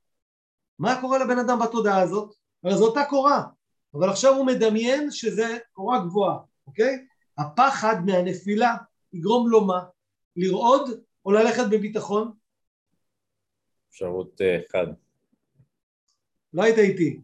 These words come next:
Speaker 1: הילה.
Speaker 2: אפשרות מספר אחד, לרעוד.
Speaker 1: <laughs> אתה החוליה החלשה.
Speaker 2: למה? אפשרות מספר אחד, צדקתי, לא?
Speaker 1: אפשרות מספר אחת,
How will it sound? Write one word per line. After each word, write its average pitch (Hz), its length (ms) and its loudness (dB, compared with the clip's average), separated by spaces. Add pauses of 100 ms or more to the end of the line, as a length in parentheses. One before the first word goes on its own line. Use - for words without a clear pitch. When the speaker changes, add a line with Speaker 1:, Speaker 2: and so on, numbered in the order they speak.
Speaker 1:
הילה. 190 280 2
Speaker 2:
אפשרות 113 280 2
מספר 127 280 4
אחד, 120 280 4
לרעוד. 104 340 6 (200)
Speaker 1:
<laughs> - 160 -4
אתה 247 220 2
החוליה 262 320 2
החלשה. 254 400 -2 (840)
Speaker 2:
למה? 123 220 2
אפשרות 113 260 0
מספר 147 200 4
אחד, 156 240 0
צדקתי, 131 400 -4
לא? 107 100 -8 (240)
Speaker 1:
אפשרות 220 280 2
מספר 233 320 0
אחת, 165 300 -2